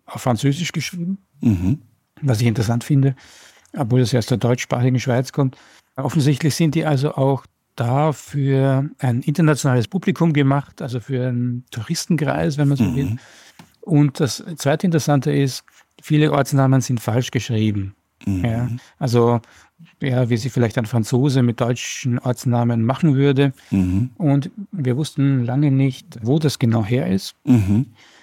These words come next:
Speaker 1: Also die Ortsnamen kannst du natürlich zuordnen, wenn du die Verschreibungen sozusagen entziffern kannst oder
Speaker 2: Mhm.
Speaker 1: korrigieren kannst. Aber es gibt in einer Berner Sammlung,
Speaker 2: Mhm.
Speaker 1: ähm,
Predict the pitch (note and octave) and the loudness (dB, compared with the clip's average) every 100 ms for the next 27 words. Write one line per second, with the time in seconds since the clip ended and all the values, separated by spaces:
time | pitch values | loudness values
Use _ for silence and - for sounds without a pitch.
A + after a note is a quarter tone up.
0 | - - A#2 A#2 C3 B2+ C3 C3+ B2 C3 | -12 -6 -4 -4 -4 -4 0 2 4 2
1 | A#2 A#2+ A2 D3+ D3+ D3 C#3+ D3 D3+ D3+ | 2 2 2 -2 0 0 2 2 2 0
2 | C3+ C3+ C3+ A#2 C3 C#3 - B2 C3 C3+ | -2 0 0 0 0 0 2 2 4 4
3 | C3 B2+ B2 - B2+ D3 C3 B2 A2 D3 | 4 2 -2 -4 -6 -4 -2 -2 -2 -4
4 | D3 B2+ C3 C3 - C#3 A#2+ A#2+ - _ | -2 0 0 -2 -4 -6 -6 -8 -12 _
5 | _ B2 G2+ F#2 A2 A2 B2 C#3 C#3 C3+ | _ -4 -4 -2 0 2 2 2 2 -2
6 | - - - - - _ _ - C#3+ C#3 | -2 -18 -20 -20 -20 _ _ -2 0 2
7 | D#3+ - - - - - _ _ - D#3+ | 0 -2 -4 -6 -8 -20 _ _ -2 2
8 | D#3 D#3 D#3 D3+ - C#3 C3 - C3+ F#3+ | 2 4 4 2 0 0 0 0 0 2
9 | C#3+ - A#2 A#2+ A#2+ C#3 E3 - - - | 2 2 2 2 2 0 -2 -6 -8 -4
10 | C3+ C3+ C#3 C#3 C#3+ | -2 0 0 0 -2